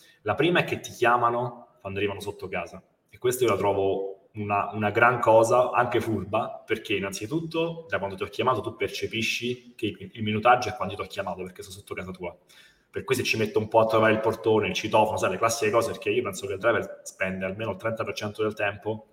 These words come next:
a trovare il citofono giusto, a trovare l'entrata, non si capisce perché. Anche, per esempio, il palazzo mio ha una grande entrata e poi dentro ci sono vari palazzi, eh, no? Per cui è, è più complesso. Ti chiamano subito, ti chiamano subito, molto gentili, si vede che sono proprio, eh,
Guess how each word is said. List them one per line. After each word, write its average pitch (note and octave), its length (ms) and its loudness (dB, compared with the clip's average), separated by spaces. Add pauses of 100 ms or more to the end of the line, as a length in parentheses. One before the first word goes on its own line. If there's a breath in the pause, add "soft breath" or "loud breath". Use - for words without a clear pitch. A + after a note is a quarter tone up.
(300 soft breath)
a G#2+ 100 -6
trovare G#2 300 2
il G#2+ 60 0
citofono A2 500 0
giusto, G#2+ 400 -6
a - 40 -20
trovare G2+ 260 0
l'entrata, G#2 640 2
non F#3+ 100 -10
si G#2+ 120 -10
capisce G#2 340 -4
perché. - 240 -14 (360)
Anche, G#2 200 -6
per - 80 -10
esempio, G#2 220 0
il F#2 60 -4
palazzo G#2 360 6
mio A2+ 320 0
ha G2 80 0
una F#2+ 200 -4
grande G2+ 260 -6
entrata G#2+ 460 2
e F#2+ 80 -2
poi G2 140 -4
dentro G2 260 -6
ci F2+ 60 -14
sono F#2 240 -10
vari G2 340 0
palazzi, F#2+ 580 -4 (140)
eh, F#2 60 -12 (220)
no? G#2+ 240 -16
Per - 120 -20
cui A2 260 2 (720 soft breath)
è, - 80 -8
è F#2 60 -8
più - 140 -6
complesso. - 760 -6 (140)
Ti A#2 100 -16
chiamano C3 340 4
subito, B2+ 560 -4 (160)
ti A2 100 -16
chiamano G2+ 220 -4
subito, F#3+ 240 -2
molto G#2+ 260 -2
gentili, G2 500 -4
si F#2 120 -8
vede F2+ 180 -2
che F2 60 -6
sono F2+ 260 -10
proprio, F#2 440 -4
eh, - 100 -16